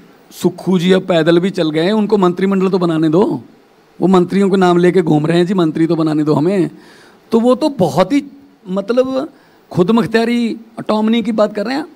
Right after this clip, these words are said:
आम, आम आदमी पार्टी की सरकार दिल्ली से चलती है, दिल्ली वाली, पंजाब से चलती है, पंजाब वाली। नॉलेज शेयर एग्रीमेंट है,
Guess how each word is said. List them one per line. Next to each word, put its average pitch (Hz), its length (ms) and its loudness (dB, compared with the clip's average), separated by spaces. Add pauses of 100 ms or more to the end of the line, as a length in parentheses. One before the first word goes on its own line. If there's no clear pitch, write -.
आम, 202 300 2
आम 208 220 2
आदमी 220 200 0
पार्टी 202 340 -4
की 208 140 -10
सरकार 175 520 -4 (960)
दिल्ली 160 320 0
से 196 140 0
चलती 208 400 -2
है, 247 400 2 (260)
दिल्ली 156 320 0
वाली, 110 300 -4 (540)
पंजाब 165 320 0
से 208 120 -4
चलती 214 360 -4
है, 247 320 -4 (140)
पंजाब 165 340 -4
वाली। 123 300 -6 (960)
नॉलेज 185 460 4
शेयर 240 240 2
एग्रीमेंट 214 480 -2
है, 226 300 0